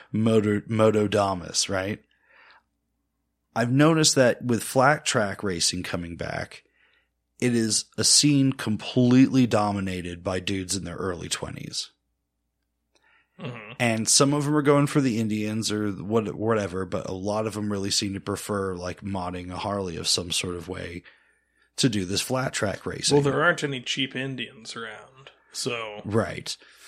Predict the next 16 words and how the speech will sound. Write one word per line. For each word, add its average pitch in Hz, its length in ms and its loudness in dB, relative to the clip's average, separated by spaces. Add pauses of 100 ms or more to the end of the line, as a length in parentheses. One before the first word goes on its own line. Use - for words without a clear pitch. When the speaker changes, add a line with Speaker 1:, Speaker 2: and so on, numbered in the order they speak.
(340)
Speaker 1:
Yeah, 139 180 6
it's 131 260 4
an 135 100 2
expensive 151 540 4
thing 135 180 4
to 117 60 -2
do, 101 200 0
but 113 140 0
it 120 140 0
is 143 240 2
gaining 104 420 -2
some 101 200 0
traction, 110 520 2
and 90 160 -8
it 104 120 -4
is 104 400 0